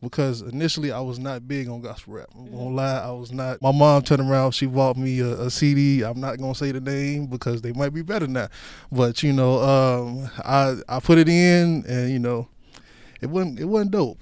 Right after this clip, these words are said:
Speaker 1: It wasn't dope. I'm just gonna put it like that. So I told her to put my Nas back in and don't disrespect me like that no more. <laughs> No, I'm just joking. But, uh, yeah, um, we pull from so many different places.
Speaker 2: Yeah.
Speaker 1: And so, uh,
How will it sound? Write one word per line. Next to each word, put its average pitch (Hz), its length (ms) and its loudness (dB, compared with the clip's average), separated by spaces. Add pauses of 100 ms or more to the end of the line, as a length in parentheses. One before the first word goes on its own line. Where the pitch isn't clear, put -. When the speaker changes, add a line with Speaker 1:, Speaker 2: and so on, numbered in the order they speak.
Speaker 1:
It 131 60 -6
wasn't 160 300 2
dope. 143 220 6
I'm 135 80 -2
just 143 140 -2
gonna 143 120 2
put 147 160 4
it - 40 0
like 127 220 2
that. 113 180 -4
So 113 180 -6
I 120 80 0
told 139 200 0
her - 20 -6
to 135 60 -12
put 147 120 0
my 135 120 -2
Nas 135 340 0
back 123 320 -4
in 123 120 -2
and 120 120 -6
don't 127 140 -4
disrespect 127 480 -6
me 90 160 -14
like - 240 -10
that 92 180 -10
no 92 80 -10
more. - 240 -10
<laughs> - 20 -10
No, 131 120 0
I'm 110 200 2
just 120 200 -4
joking. 120 340 -2
But, 131 180 6
uh, 135 300 8 (400)
yeah, 175 300 12 (100)
um, 131 540 10
we 151 160 4
pull 156 160 8
from 131 120 4
so 127 200 2
many 120 220 0
different 117 280 -4
places. - 560 -8 (180)
Speaker 2:
Yeah. - 400 -16
Speaker 1:
And 117 80 -6
so, 117 280 -4
uh, 117 260 -4